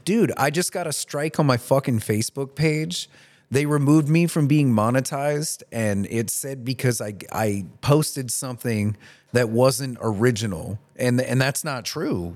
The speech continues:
All, e-, everything I posted is a tattoo I've ever done. I've never not posted, and the only thing I can think is I downloaded one of, or two of my reels from Instagram because I wanted to stay in the algorithm on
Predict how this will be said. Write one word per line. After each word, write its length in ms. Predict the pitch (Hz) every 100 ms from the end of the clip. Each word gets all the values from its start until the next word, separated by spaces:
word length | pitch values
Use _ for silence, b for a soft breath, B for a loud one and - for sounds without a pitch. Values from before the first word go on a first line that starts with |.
| -
All, 220 | 123 - 139
e-, 220 | 147 147
everything 480 | 151 160 175 170 151
I 60 |
posted 440 | 131 147 165 147 120
is 100 | 104
a 80 | 95
tattoo 580 | - 123 - - 135
I've 120 | 98 107
ever 240 | 110 104
done. 240 | 120 135
I've 160 | 101 101
never 240 | 120 117
not 220 | 117 113 -
posted, 500 | 131 131 117 101 107 B B B B
and 120 | 120
the 60 | 139
only 200 | 175 180
thing 240 | 185 170
I 80 | 143
can 160 | 123
think 460 | 117 151 139 110 -
is 540 | 95 110 104 104 - - b b b b -
I 600 | 127 127 135 131 113 - _ _ _ _ -
downloaded 1080 | 117 131 139 165 165 147 143 135 127 110 92
one 220 | 123 135
of, 280 | 127 104 -
or 240 | - 110 104
two 460 | - - 165 156
of 120 | 135 120
my 160 | 127
reels 460 | 110 117 127 120 -
from 200 | 110 98
Instagram 760 | 117 120 - 107 98 87 87
because 300 | 95 104 117
I 40 | 113
wanted 300 | 120 123 110
to 80 | 117
stay 220 | - 123
in 60 |
the 120 | 117 101
algorithm 760 | 107 113 117 113 120 113 110
on 440 | - 98 87 87